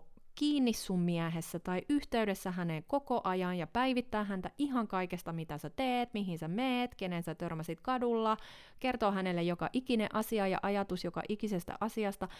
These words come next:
lähettää koko ajan jotain TikTok-videoita. Sun ei tarvitse tehdä tota joka ikinen päivä, koska sit teille syntyy luonnollisesti sellainen rutiini, että aina ollaan yhteydessä ihan koko aika, ihan kaikesta. Ymmärrä, että, että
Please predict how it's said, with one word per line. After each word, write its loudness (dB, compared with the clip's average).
lähettää 0
koko 0
ajan 4
jotain 2
TikTok-videoita. -2
Sun 0
ei 0
tarvitse 2
tehdä 2
tota -2
joka 0
ikinen 0
päivä, 2
koska -2
sit -2
teille 6
syntyy 2
luonnollisesti 0
sellainen 0
rutiini, -2
että -8
aina 4
ollaan 4
yhteydessä 0
ihan 4
koko 0
aika, 2
ihan 4
kaikesta. -2
Ymmärrä, 6
että, 2
että 0